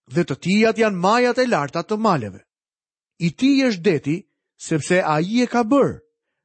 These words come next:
dhe dheu i thatë që duart e tij kanë modeluar. E janë i të adhurojmë dhe të përkulemi, të gjunjëzohemi përpara Zotit që na ka bërë."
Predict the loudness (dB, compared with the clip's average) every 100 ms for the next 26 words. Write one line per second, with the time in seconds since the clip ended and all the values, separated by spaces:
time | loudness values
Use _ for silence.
0 | -12 -6 -4 0 2 2 0 0 0 0
1 | -4 -4 0 0 0 -4 -4 -6 -4 -4
2 | -2 0 2 0 -2 -10 _ _ _ _
3 | _ _ _ -2 2 2 0 2 2 2
4 | 2 2 2 0 -2 -2 -2 -2 -2 -2
5 | -2 -4 -10 _ _ _ _ -4 -2 0
6 | -2 -4 -2 2 2 2 0 -2 -4 0
7 | 0 2 0 0 -2 -2 -6 _ _ -10
8 | -8 -6 -4 -2 2 0 -2